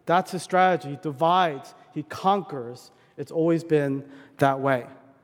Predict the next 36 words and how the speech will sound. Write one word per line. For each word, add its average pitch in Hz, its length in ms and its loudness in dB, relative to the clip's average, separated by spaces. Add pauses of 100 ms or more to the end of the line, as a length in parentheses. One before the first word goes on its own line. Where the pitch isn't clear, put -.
(320)
And 143 140 -4
many 202 180 4
of 196 60 -2
you 196 80 -2
have 170 100 -2
seen 165 280 0
this, 170 160 -2
unfortunately. 180 680 2 (360)
Maybe 151 200 -2
you've 151 340 -6
been 151 120 0
at 156 140 2
a 151 40 -2
church 160 420 -4
where 139 80 -4
there's 131 160 -4
been 135 180 -6
a 107 60 -8
church - 260 -6
split. 190 340 0 (420)
I 139 100 -6
know 143 100 -4
some 160 220 0
of 151 100 0
you 156 140 0
have 139 340 0 (220)
seen 151 240 0
church - 360 -4
leaders 165 280 0
literally 160 420 0
duking 156 420 -4
it 135 100 -2
out, 143 460 -2 (400)
cops - 300 -6
called 165 280 2
in. 196 200 2